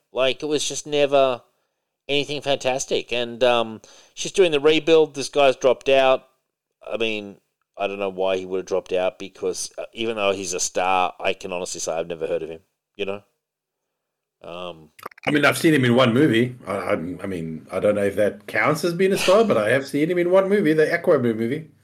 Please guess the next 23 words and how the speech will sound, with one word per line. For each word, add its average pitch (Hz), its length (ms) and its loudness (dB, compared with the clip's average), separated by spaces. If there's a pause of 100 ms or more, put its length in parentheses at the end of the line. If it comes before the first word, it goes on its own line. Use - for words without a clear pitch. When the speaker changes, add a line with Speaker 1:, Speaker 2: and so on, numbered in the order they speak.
(540)
Speaker 1:
Who - 120 -2
did 160 40 -4
he 156 160 -4
play 107 280 -2
in 87 80 -10
that? 98 280 -10 (920)
Do 87 80 -18
you 85 60 -12
remember? 110 320 -12 (840)
Speaker 2:
Uh, 131 180 6
Black 160 200 2
Manta, 240 280 0
isn't 110 380 -6
he? - 40 -20 (480)
Speaker 1:
Oh, 95 200 2
okay. - 340 -10 (160)
Well, 113 420 4 (300)
the 180 200 2
Black 294 260 2 (180)
Manta 135 380 -2
guy 101 240 2
was 92 200 -4
okay. 80 580 -10